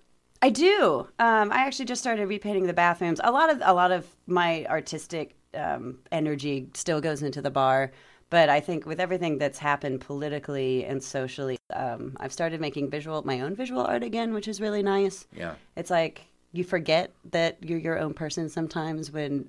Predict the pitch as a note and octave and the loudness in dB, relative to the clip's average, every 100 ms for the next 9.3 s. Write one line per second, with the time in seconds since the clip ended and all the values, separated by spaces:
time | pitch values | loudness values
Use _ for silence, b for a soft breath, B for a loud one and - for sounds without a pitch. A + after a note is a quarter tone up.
0 | E3+ - A#3 A#3 A3 E3+ E3 D3+ C#3+ D#3+ | -8 2 2 4 8 8 6 2 0 -2
1 | D#3+ D#3 D3 C#3+ B B B _ E3 D3+ | -2 -2 -2 -2 B B B _ -8 -6
2 | - D3+ C#3+ C3 C#3+ C#3 C3 C#3 C#3 C3+ | -4 -2 -2 -4 -2 -2 -2 -6 -6 -6
3 | C3 C3+ - B2+ B2+ - - C#3 C3 C3 | -8 -8 -6 -6 -6 -10 -8 -6 -4 -6
4 | B2+ b b b b - D#3+ D#3 C#3+ C#3 | -8 b b b b -4 0 2 0 -2
5 | C3+ C#4+ F4 G#4 F4 F3 B3 A3+ C#4 C4+ | 0 2 4 6 8 8 6 2 0 2
6 | B3 A3+ A3 G#3+ - A3 G3+ B3+ D4+ - | 2 4 6 4 2 -4 -4 -4 -4 -6
7 | - G3+ G3 F#3 F#3+ F#3 F3+ - E3+ D3+ | -2 0 0 0 0 0 -2 -6 -2 0
8 | D3 E3 B3 C#4 - - D#3+ D#3 D#3 D#3 | 2 2 0 -4 -10 -6 -2 0 0 0
9 | D3+ D3+ D3+ | -2 -2 -6